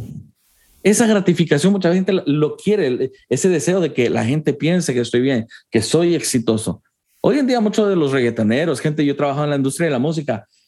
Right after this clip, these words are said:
muchos de, like, "Hey, bro, hagamos un video musical, rentémonos un Lamborghini, rentémonos un Ferrari y todo, ¿verdad? Y, y, y compremos esos billetes que venden en Amazon de cien dólares que dicen motion picture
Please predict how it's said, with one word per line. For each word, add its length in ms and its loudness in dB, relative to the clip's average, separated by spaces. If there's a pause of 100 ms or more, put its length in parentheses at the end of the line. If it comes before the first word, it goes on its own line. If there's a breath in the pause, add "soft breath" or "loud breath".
(160)
muchos 200 0
de, 160 -2
like, 220 -2
"Hey, 140 2
bro, 280 -2
hagamos 320 -2
un 80 2
video 220 0
musical, 560 -4
rentémonos 640 -2
un 100 0
Lamborghini, 580 0
rentémonos 600 -2
un 120 -2
Ferrari 440 -2
y 80 -4
todo, 220 -2
¿verdad? 180 -6 (200 loud breath)
Y, 100 0
y, 320 0
y 60 -4
compremos 440 -2
esos 180 0
billetes 380 -2
que 100 -2
venden 240 -2
en 120 0
Amazon 380 -2
de 80 -2
cien 220 -2
dólares 320 -2
que 80 -2
dicen 240 -2
motion 360 -2
picture 400 -4